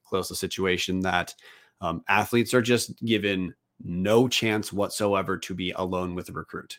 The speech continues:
Uh, the time they see recruits is at a dinner, which of course coaches are at. So there is a, there is just no private time, uh, between the, a potential recruit and any of the current athletes on the team.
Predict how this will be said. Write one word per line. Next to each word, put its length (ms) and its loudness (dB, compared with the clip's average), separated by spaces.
Uh, 180 -6
the 80 -14
time 300 -6
they 140 -6
see 180 -6
recruits 480 -8
is 320 -6
at 220 2
a 160 -2
dinner, 400 0
which 220 -4
of 80 -14
course 200 -4
coaches 440 -4
are 100 2
at. 320 -2
So 180 -4
there 160 -2
is 160 -2
a, 100 -6
there 180 -2
is 120 -2
just 260 -6
no 540 -2
private 400 0
time, 460 -4
uh, 140 -2
between 440 -6
the, 400 -6
a 240 -2
potential 400 -4
recruit 480 4
and 640 0
any 260 4
of 140 -2
the 80 -4
current 320 -2
athletes 600 -4
on 260 -2
the 100 -6
team. 440 -6